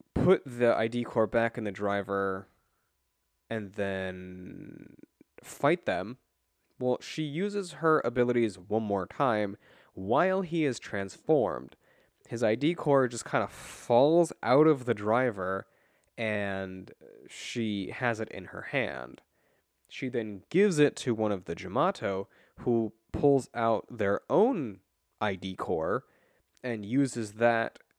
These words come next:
along with the Jamato buckle to transform into a, uh, rider. And so everyone gets pulled back into the,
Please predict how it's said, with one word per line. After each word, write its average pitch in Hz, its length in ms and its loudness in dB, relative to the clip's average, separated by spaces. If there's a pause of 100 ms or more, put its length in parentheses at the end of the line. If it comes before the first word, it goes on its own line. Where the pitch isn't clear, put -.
(160)
along 104 440 -2
with 98 180 -6
the 104 100 -4
Jamato 98 540 -8
buckle 101 320 -4
to - 160 -10
transform 160 880 2
into 107 580 -8 (100)
a, 92 460 -8 (520)
uh, 92 260 -6
rider. 92 560 -4 (3000)
And 92 1040 -6 (1400)
so 92 560 -2
everyone 120 480 4
gets 101 320 -6
pulled 113 480 0
back 107 440 -2
into 107 720 -6
the, 90 920 -8